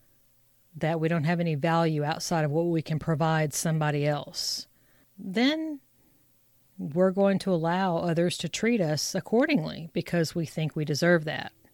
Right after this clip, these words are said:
A little interesting side note here. I can remember talking to somebody a long time ago, decades ago, and we were talking about her relationships and how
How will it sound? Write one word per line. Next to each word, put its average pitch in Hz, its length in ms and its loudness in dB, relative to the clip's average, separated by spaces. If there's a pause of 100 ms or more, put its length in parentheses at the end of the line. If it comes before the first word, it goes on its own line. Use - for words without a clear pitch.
(1600)
A 196 80 -2
little 285 200 2
interesting 220 480 2
side 170 360 2
note 156 240 -2
here. 160 380 -10 (880)
I 240 120 6
can 233 160 4
remember 170 460 2 (420)
talking 190 320 2
to 165 60 2
somebody 156 540 2 (120)
a 170 60 0
long 170 340 4
time 156 240 -2
ago, 165 180 -6
decades 156 480 0
ago, 165 480 -6 (360)
and 156 760 0 (540)
we 240 100 2
were 254 120 4
talking 180 340 0
about 160 160 2
her 165 120 2
relationships 156 1000 0
and 165 140 -2
how 151 420 0